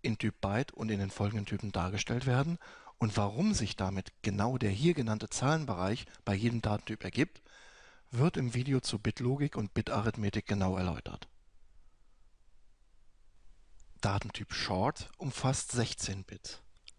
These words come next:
also zwei hoch sechzehn darstellbare Zahlen. Dieselbe Darstellungslogik wie bei Byte, also völlig analog von minus zwei hoch fünfzehn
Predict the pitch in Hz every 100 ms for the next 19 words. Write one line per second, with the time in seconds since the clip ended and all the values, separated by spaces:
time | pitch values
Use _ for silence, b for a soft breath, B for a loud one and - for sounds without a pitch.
0 | - 104 - 90 - - 101 139 160 -
1 | 117 - 127 113 104 98 104 104 98 123
2 | - 139 127 101 - - _ _ - _
3 | - - - - - - - - - -
4 | - 101 110 156 185 156 143 - 131 123
5 | 117 117 113 - 104 95 85 95 104 147
6 | - - b b b b b b - 101
7 | 92 - 170 170 120 113 107 143 - -
8 | 101 104 117 110 - 98 98 95 - 143
9 | 165 - 175 175 196